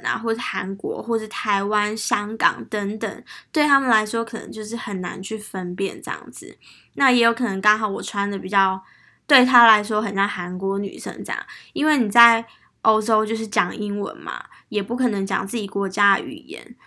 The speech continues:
所以他们也很难分辨说你是哪一个国家的人。后来我是跟他要了英文的手册啦，因为韩文我是真的看不太懂，听还 OK，听跟说都还 OK，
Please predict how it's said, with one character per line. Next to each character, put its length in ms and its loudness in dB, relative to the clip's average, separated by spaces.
所 220 -2
以 180 0
他 220 0
们 240 -4
也 100 -2
很 220 -4
难 180 -6
分 220 -4
辨 200 -6
说 200 -6
你 100 -4
是 140 -6
哪 240 -2
一 40 -8
个 120 -6
国 200 -10
家 280 -4
的 100 -14
人。 180 -18
后 160 4
来 180 12
我 140 2
是 160 -4
跟 120 2
他 160 2
要 200 4
了 120 0
英 200 -2
文 120 -4
的 120 -12
手 240 -6
册 260 -6
啦， 180 -6
因 120 -2
为 120 4
韩 280 0
文 160 -2
我 100 -4
是 160 -8
真 180 -4
的 280 -6
看 220 0
不 80 -8
太 220 -4
懂， 160 -14
听 300 4
还 200 2
OK， 680 -4
听 240 -6
跟 160 -2
说 220 0
都 100 4
还 220 2
OK， 360 -6